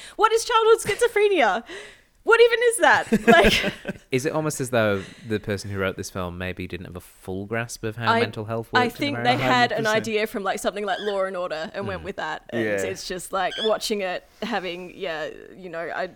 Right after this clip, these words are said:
Speaker 1: I enjoy psych-, psychiatry and just watching it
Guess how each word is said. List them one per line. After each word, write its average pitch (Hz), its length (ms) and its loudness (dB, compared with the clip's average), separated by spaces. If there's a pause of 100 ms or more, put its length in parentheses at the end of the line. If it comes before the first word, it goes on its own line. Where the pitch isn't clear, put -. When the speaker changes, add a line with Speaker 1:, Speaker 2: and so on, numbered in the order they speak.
(300)
Speaker 1:
I - 140 -4
enjoy 202 460 -4
psych-, - 540 -8
psychiatry 202 840 -4
and 180 160 -8
just 165 300 -10 (120)
watching 190 640 -2
it 170 220 -6